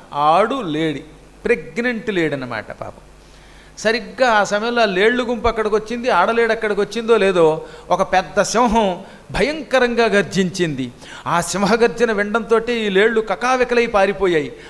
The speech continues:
ఆ పారిపోవడంలో ఈ గర్భవతి అయిన లేడిని ఒక లేడి తన్నింది. ఈ తన్నడంలో ఈ లేడి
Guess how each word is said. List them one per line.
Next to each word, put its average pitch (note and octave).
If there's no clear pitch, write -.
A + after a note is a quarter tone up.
ఆ F#3+
పారిపోవడంలో A#3+
ఈ A#3+
గర్భవతి G3+
అయిన A3+
లేడిని A3+
ఒక G3+
లేడి G#3
తన్నింది. F#3
ఈ G#3
తన్నడంలో B3
ఈ A#3
లేడి A3